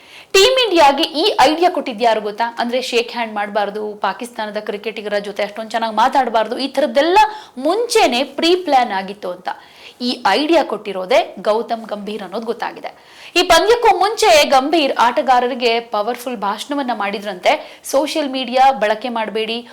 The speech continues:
ಹೊರಗಡೆ ಅಭಿಪ್ರಾಯಗಳಿಗೆ ತಲೆ ಕೆಡಿಸ್ಕೊಳ್ಬೇಡಿ, ನಿಮ್ಮ ಕರ್ತವ್ಯ ಏನಿದ್ರು ಭಾರತಕ್ಕಾಗಿ ಆಡ್ಬೇಕಾಗಿರೋದು. ಪಹಲ್ಗಾಮ್ನಲ್ಲಿ ಏನ್ ನಡೆದಿತ್ತು ಅನ್ನೋದನ್ನ ಮರಿಬೇಡಿ, ಶೇಕ್ ಹ್ಯಾಂಡ್ ಮಾಡೋದಕ್ಕೆ ಹೋಗ್ಬೇಡಿ, ಮಾತನಾಡೋದಕ್ಕೂ ಹೋಗ್ಬೇಡಿ, ಕೇವಲ ಮೈದಾನಕ್ಕಿಳಿದು ಭಾರತಕ್ಕಾಗಿ ಆಡಿ ಗೆದ್ದು ಬನ್ನಿ ಅಷ್ಟೇ" ಅಂತ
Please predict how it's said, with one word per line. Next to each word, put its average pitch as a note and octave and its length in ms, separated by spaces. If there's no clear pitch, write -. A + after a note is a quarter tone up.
ಹೊರಗಡೆ B3+ 400
ಅಭಿಪ್ರಾಯಗಳಿಗೆ A3+ 840
ತಲೆ G3+ 240
ಕೆಡಿಸ್ಕೊಳ್ಬೇಡಿ, A#3 760
ನಿಮ್ಮ F4+ 280
ಕರ್ತವ್ಯ B3+ 440
ಏನಿದ್ರು G#3 500
ಭಾರತಕ್ಕಾಗಿ G#3+ 1000
ಆಡ್ಬೇಕಾಗಿರೋದು. F3+ 760
ಪಹಲ್ಗಾಮ್ನಲ್ಲಿ D#4 680
ಏನ್ D#4 120
ನಡೆದಿತ್ತು D4 420
ಅನ್ನೋದನ್ನ C4 380
ಮರಿಬೇಡಿ, A#3 680
ಶೇಕ್ G#4 380
ಹ್ಯಾಂಡ್ C4+ 280
ಮಾಡೋದಕ್ಕೆ G#3+ 420
ಹೋಗ್ಬೇಡಿ, G3 520
ಮಾತನಾಡೋದಕ್ಕೂ A#3+ 720
ಹೋಗ್ಬೇಡಿ, G3+ 760
ಕೇವಲ G#4+ 340
ಮೈದಾನಕ್ಕಿಳಿದು B3 840
ಭಾರತಕ್ಕಾಗಿ A3 960
ಆಡಿ D4 500
ಗೆದ್ದು A3+ 260
ಬನ್ನಿ A3 360
ಅಷ್ಟೇ" C4+ 340
ಅಂತ C4 220